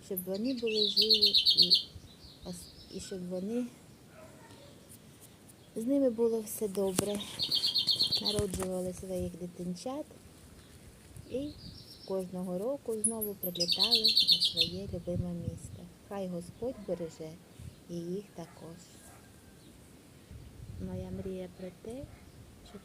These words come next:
кожне людське серце було наповнене любов'ю,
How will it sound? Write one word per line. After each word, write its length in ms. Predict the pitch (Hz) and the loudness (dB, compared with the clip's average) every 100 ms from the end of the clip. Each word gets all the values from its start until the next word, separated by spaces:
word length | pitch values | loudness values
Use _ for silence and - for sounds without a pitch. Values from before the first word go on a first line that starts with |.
| - | -8
кожне 340 | 302 311 262 | -8 -6 -6
людське 480 | 247 240 - - 220 - | -6 -8 -10 -10 -8 -6
серце 500 | 208 190 - - 190 190 - - - - | -6 -6 -6 -8 -10 -12 -14 -18 -16 -12
було 200 | 196 208 | -6 -4
наповнене 720 | 202 202 - 226 214 202 196 | -4 -6 -6 -6 -4 -6 -6
любов'ю, 840 | 190 185 180 202 247 233 202 190 | -6 -6 -2 0 0 -2 -4 -2